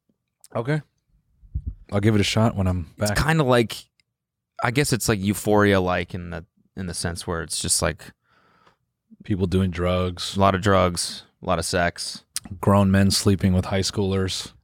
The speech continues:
Speaker 2: It's not that because they're out of college.
Speaker 1: Got it.
Speaker 2: Like, they're first year analysts trying to make it, trying to get a full-time offer.
Speaker 1: Got it. Oh, this show.
Speaker 2: Yeah.
Speaker 1: Yeah.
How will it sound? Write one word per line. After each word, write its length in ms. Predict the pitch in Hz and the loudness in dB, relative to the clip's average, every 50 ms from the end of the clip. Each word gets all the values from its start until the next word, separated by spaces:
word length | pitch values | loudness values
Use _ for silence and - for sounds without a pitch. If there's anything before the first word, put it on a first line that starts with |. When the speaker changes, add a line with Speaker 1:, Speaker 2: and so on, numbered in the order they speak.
| _ | _
Speaker 2:
It's 120 | - - 107 | -6 -2 0
not 220 | 123 131 127 107 | 2 2 2 2
that 300 | 113 107 90 78 - - | 2 2 2 0 -2 -4
because 580 | 92 90 - 92 87 85 80 - - - - - _ _ _ _ _ _ _ _ _ - | -8 -2 0 0 0 2 0 0 0 -2 -6 -12 _ _ _ _ _ _ _ _ _ -8
they're 260 | 92 101 101 - - | -2 0 0 2 2
out 160 | 90 92 92 87 | 2 2 2 2
of 120 | 78 - | -2 -4
college. 500 | - - 80 80 76 - - - - - - _ _ _ _ _ | -4 -4 -4 -4 -6 -8 -8 -8 -8 -8 -10 _ _ _ _ _
Speaker 1:
Got 180 | - 92 87 80 | -8 -6 -6 -6
it. 140 | 82 - - _ _ _ | -8 -10 -14 _ _ _
Speaker 2:
Like, 140 | - 110 104 | -2 0 2
they're 100 | - 113 | 0 0
first 280 | 110 - 131 113 - - | 2 2 2 2 2 2
year 100 | 113 98 | 2 4
analysts 640 | 87 98 98 95 90 85 82 - - - - - - - | 4 4 4 4 2 2 0 0 -2 -6 -6 -10 -10 -4
trying 160 | - 107 95 | -2 -2 0
to 60 | 92 90 | 0 0
make 220 | 90 87 87 - | 0 -2 0 -2
it, 120 | 90 85 - _ _ _ _ | -4 -4 -6 _ _ _ _
trying 120 | - 127 113 | -2 0 0
to 60 | 107 | 2
get 100 | 104 95 | 0 0
a 40 | 90 | 0
full-time 400 | - 98 95 - 90 87 85 82 | 0 -2 0 0 0 -2 0 -2
offer. 360 | 78 76 - - 60 62 - _ _ | -4 -4 -6 -10 -12 -14 -14 _ _
Speaker 1:
Got 200 | - 92 87 80 | -4 -2 -2 -2
it. 100 | 80 76 - _ _ _ _ _ _ _ _ _ _ _ _ _ _ _ _ _ _ _ _ _ _ - - | -4 -6 -8 _ _ _ _ _ _ _ _ _ _ _ _ _ _ _ _ _ _ _ _ _ _ -6 2
Oh, 260 | - 175 202 190 170 147 | 4 6 6 6 6 6
this 140 | 151 175 - | 4 2 2
show. 320 | - - 101 87 80 76 - - | 2 2 2 2 0 -4 -2 0
Speaker 2:
Yeah. 180 | 113 95 82 - _ _ _ _ _ _ _ _ _ _ _ _ _ _ _ | 0 0 0 -4 _ _ _ _ _ _ _ _ _ _ _ _ _ _ _
Speaker 1:
Yeah. 160 | - 107 85 | -2 -2 -2